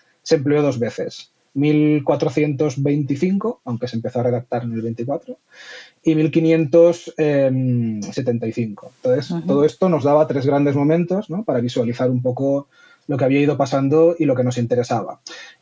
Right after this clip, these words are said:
Speaker 1: Eh, volviendo un poco a la primera pregunta que hacías, eh, aquí en Manises tiene una, una novedad más, y es que no solo es la cerámica, sino que teníamos ya indicios, mm, poco explorados desde hace bastante tiempo, historiográficamente, de que el señor había tenido algo que ver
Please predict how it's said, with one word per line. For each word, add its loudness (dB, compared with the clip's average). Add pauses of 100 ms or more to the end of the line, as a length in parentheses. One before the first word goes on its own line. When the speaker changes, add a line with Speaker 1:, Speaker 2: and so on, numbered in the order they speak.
Speaker 1:
Eh, 2
volviendo 2
un 0
poco 4
a 6
la 4
primera 0
pregunta 0
que 0
hacías, 0
eh, 2
aquí 2
en 6
Manises 0
tiene 0
una, 2
una 0
novedad 2
más, -2
y -2
es -6
que 4
no -8
solo 0
es -2
la 2
cerámica, 2 (360)
sino 0
que 4
teníamos 2
ya 4
indicios, 0
mm, -4 (100)
poco 0
explorados 2
desde -2
hace 0
bastante -2
tiempo, 2
historiográficamente, 0 (420)
de -2
que 6
el 4
señor 2
había 6
tenido 2
algo 6
que 2
ver 2